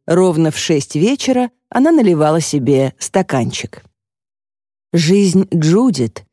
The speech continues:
изменилась в один летний день. Жара — не отступавшая уже несколько недель, вынудила миссис Потс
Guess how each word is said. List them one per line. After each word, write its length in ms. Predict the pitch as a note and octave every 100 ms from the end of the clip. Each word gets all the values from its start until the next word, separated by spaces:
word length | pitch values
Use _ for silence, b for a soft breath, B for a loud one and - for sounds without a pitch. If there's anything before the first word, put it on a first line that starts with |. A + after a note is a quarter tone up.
| _ _
изменилась 680 | D#3 D3+ G3 A3+ D4 D4 -
в 80 | A3+
один 300 | G#3 B3 A#3+
летний 420 | G#3+ G3+ F#3+ D#3+
день. 320 | A#2 - A2 _ _ _ _ _ _ _
Жара — 640 | C#3+ C3 D3 D3 G3 F#3+ - _ -
не 140 | E3
отступавшая 680 | D#3 - E3+ G#3+ A3+ - F#3
уже 180 | E3+ F3
несколько 480 | G3 G#3+ G3+ F#3 F3
недель, 460 | E3+ D#3 A3 B3+ - _ _
вынудила 760 | - F#3+ C4+ C#4 A3 A3 G#3+ G#3
миссис 340 | G#3 G#3 F#3 -
Потс 380 | - B3 -